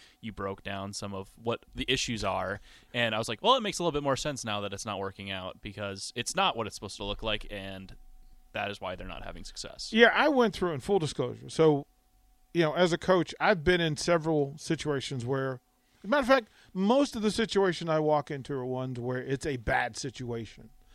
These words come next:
Speaker 2: And I, you have to be a part of the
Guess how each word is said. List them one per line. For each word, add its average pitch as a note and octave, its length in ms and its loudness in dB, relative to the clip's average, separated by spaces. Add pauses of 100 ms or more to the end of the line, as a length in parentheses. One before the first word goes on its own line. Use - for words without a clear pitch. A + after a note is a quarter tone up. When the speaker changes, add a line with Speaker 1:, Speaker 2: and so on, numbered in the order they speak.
(460)
Speaker 2:
And B2+ 140 -4
I, C3+ 320 -2
you C#3 220 2
have C#3 160 4
to C3 80 -6
be C3+ 80 2
a C3 40 0
part D3 240 2
of B2 180 -2
the B2+ 360 0